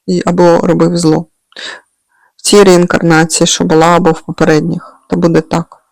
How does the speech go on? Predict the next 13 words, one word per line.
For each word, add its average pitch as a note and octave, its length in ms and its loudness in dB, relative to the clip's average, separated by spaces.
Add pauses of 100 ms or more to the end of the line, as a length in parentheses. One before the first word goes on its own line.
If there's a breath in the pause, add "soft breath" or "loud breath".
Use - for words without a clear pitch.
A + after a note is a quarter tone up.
(120)
Вищі F3+ 300 -2
сили, A3 320 4
допомоги E3+ 500 0
прошу. - 440 -6
Допоможіть F#3 500 -4
упокоїть - 480 -2
предка. - 440 -6
Та F#3+ 120 -4
буде F3 260 0
так - 280 -4
і D#3+ 40 -8
так - 260 -6
єсть. - 320 -4